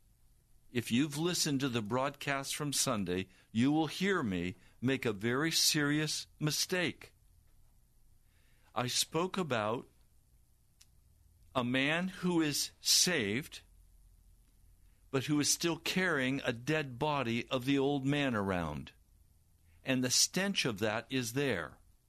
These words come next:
Now, let's be very literal. What we're speaking about is a man who says, "I am a Christian,"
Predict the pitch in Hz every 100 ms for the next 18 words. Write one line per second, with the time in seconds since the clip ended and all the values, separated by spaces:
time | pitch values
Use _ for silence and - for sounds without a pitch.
0 | _ _ _ _ _ _ _ - 120 110
1 | 131 - 123 101 123 123 131 147 101 67
2 | - _ - _ _ _ 131 123 123 -
3 | - 180 185 202 165 107 90 92 - -
4 | _ - - 151 135 139 110 120 156 180
5 | 208 185 - 117 120 - 120 127 175 208
6 | - 135 110 - 123 170